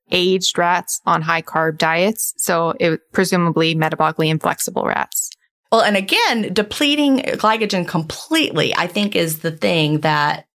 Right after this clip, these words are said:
Speaker 2: you know, Mark Mattson didn't say you have to deplete it completely. You just have to get to the point.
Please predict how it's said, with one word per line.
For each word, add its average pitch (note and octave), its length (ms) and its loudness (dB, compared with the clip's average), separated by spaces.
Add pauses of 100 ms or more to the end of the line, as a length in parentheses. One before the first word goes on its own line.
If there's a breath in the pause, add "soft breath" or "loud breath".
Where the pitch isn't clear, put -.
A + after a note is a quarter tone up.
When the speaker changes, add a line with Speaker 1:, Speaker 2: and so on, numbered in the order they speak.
Speaker 2:
you G#3 100 4
know, E3+ 100 4
Mark F#3+ 220 2
Mattson E3+ 480 0
didn't E3 220 0
say F#3 180 -2
you E3+ 140 0
have F3 200 -2
to E3+ 80 -6
deplete E3 380 -2
it C#3+ 300 0 (720)
completely. E3 580 0
You F3 100 0
just F3+ 180 -2
have G3+ 160 0
to F#3+ 80 0
get G3 220 -2
to F#3 100 -2
the D#3 100 -2
point. D#3+ 500 -2